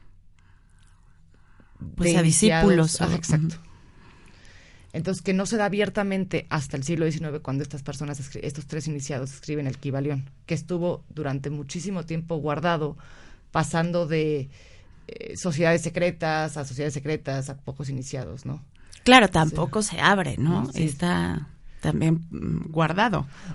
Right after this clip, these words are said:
Speaker 2: O sea, hay que pensar que este conocimiento estuvo guardado como siete mil años, ¿no? O sea,
Speaker 1: Sí, qué maravilla.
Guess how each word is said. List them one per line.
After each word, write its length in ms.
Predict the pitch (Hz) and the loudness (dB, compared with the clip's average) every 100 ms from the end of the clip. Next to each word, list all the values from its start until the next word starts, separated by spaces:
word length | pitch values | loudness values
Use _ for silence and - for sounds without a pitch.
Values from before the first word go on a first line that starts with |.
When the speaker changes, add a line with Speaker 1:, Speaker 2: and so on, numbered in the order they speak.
| - | -2
Speaker 2:
O 80 | |
sea, 300 | 175 185 - - | 4 4 2 0
hay 80 | 196 | 2
que 120 | 214 | 2
pensar 260 | 240 190 202 | 2 2 2
que 80 | 214 | -2
este 100 | 190 | -2
conocimiento 340 | 175 165 185 | -2 0 -2
estuvo 180 | - 190 | -2 0
guardado 340 | 165 170 180 | 2 2 0
como 160 | 170 151 139 - | -2 -4 -6 -14
siete 300 | - 165 165 | -4 -2 4
mil 180 | 180 247 | 8 12
años, 420 | 285 277 247 240 | 12 12 12 10
¿no? 120 | 208 247 285 | 10 10 12
O 160 | 262 240 | 12 10
sea, 240 | 233 214 | 8 4
Speaker 1:
Sí, 260 | - 196 196 | 4 0 0
qué 80 | - | -2
maravilla. 480 | 196 196 175 175 170 | -2 -2 -2 -2 -4